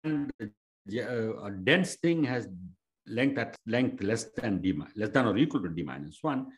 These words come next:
So you put them together by semi-continuity, that length of omega one B better be D minus one. It cannot be too small.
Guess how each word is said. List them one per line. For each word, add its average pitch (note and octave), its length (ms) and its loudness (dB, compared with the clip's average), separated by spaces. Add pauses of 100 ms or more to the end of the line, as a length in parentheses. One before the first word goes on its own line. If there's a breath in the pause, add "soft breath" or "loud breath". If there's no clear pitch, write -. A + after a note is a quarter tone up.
(380 loud breath)
So D3 140 4
you D3+ 120 10
put F3 220 0
them E3+ 140 4
together A2+ 500 0 (100)
by A2+ 80 2
semi-continuity, A#2 1080 4 (340 soft breath)
that F#2+ 260 -2
length G#2+ 260 2
of F2+ 80 -2
omega F2+ 340 0
one D#2 180 -4
B B2+ 180 4
better D2+ 260 -6
be D2 120 -14
D C#2 220 -12
minus D2 360 -16
one. - 280 -20 (640)
It - 140 -20
cannot D2+ 300 -8 (180)
be - 140 -16 (100)
too E3+ 140 8
small. - 420 -12